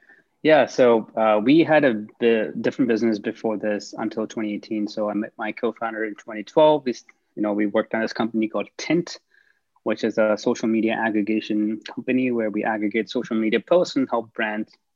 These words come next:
display them on their websites to have more engagement.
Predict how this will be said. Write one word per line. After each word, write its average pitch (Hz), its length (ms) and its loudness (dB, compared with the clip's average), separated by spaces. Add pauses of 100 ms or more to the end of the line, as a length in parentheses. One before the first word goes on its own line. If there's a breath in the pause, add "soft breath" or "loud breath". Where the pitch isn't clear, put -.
(140)
display 120 380 -2
them 107 220 0
on 104 100 -4
their 107 120 -4
websites 139 600 0
to 107 260 -6 (120)
have 113 180 -2
more 107 160 -4
engagement. 113 540 0